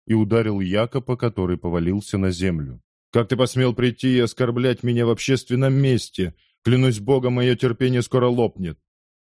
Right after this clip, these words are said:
Слова эти он произнёс с такой страстью, будто с ними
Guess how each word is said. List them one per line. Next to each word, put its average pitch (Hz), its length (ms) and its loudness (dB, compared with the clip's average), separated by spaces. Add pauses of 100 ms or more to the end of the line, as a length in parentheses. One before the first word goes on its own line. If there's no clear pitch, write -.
(140)
Слова 117 340 0
эти 139 200 -2
он 107 140 0
произнёс 95 500 -2
с - 60 -18
такой 117 280 -2
страстью, 85 720 -4 (240)
будто 101 260 -2
с - 160 -6
ними 131 440 2